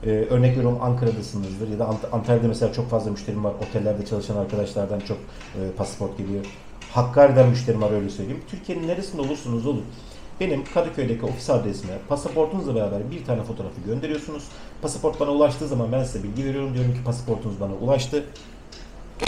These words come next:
Akabinde vize işlemine başlıyoruz. Ondan sonra da vizeniz hazır olduğunda yine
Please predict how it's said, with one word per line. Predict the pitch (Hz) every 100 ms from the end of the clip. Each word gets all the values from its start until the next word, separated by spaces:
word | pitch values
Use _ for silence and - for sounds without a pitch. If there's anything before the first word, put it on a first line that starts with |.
| - - -
Akabinde | 160 170 139 120 131 147 - - -
vize | 156
işlemine | 143 135 110 95 117
başlıyoruz. | 143 143 151 143 -
Ondan | 156 156 117
sonra | - 95
da | 113 -
vizeniz | 131 143 123
hazır | 113 127
olduğunda | 127 95 87
yine | 101 131